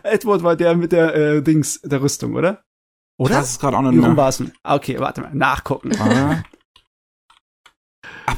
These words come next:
Speaker 2: nee, stimmt, Eric war ihr Nachname. Alphonse ist Rüstung, Edward ist, ist der nur mit dem Metallarm. Okay. Also, äh, der Charakter vom Protagonisten von Vanitas ist sehr ähnlich zu dem zu Edward.
Speaker 1: Ja.
Speaker 2: Und ich würd sagen, so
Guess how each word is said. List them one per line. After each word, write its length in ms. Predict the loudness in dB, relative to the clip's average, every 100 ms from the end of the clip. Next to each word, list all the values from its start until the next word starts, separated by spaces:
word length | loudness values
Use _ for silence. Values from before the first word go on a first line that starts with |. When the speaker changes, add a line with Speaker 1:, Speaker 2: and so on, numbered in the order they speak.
| -2
Speaker 2:
nee, 260 | 0 2
stimmt, 320 | 0 0 0 2
Eric 280 | 2 2
war 100 | 0
ihr 100 | 2
Nachname. 520 | 2 2 2 0 2 0
Alphonse 500 | -2 0 -2 -2 -6
ist 120 | -4
Rüstung, 420 | -4 -2 -2 0
Edward 480 | -4 -2 0 0 -2
ist, 420 | -2 0 0 -4
ist 240 | -4 -2
der 140 | 0 2
nur 120 | 2
mit 140 | 2
dem 100 | 0
Metallarm. 640 | -2 0 -2 -2 -4 -4 -4
Okay. 440 | -2 0 -2 -4 _ _ _ -6
Also, 360 | -4 0 2 2
äh, 180 | 2 2
der 140 | 0
Charakter 460 | -2 -4 -2 -2 -2
vom 240 | -2 -4
Protagonisten 520 | -2 -2 -2 -4 -6
von 140 | -2 0
Vanitas 460 | 0 0 -4 -6
ist 100 | -6
sehr 180 | -2 0
ähnlich 320 | 0 0 -2
zu 100 | -2
dem 160 | 0 0
zu 120 | -2
Edward. 440 | -4 -2 -2 -2 _ _ _ -2
Speaker 1:
Ja. 100 | -2 -4 _ _ _ 0
Speaker 2:
Und 1500 | 2 4 2 2 0 0 0 0 0 0 -2 -4 -10 -16 _ _ _ -10
ich 300 | -4 -4 -2
würd 180 | -2 -2
sagen, 880 | 2 2 2 0 0 0 0 -2 -6
so 200 | -8 -8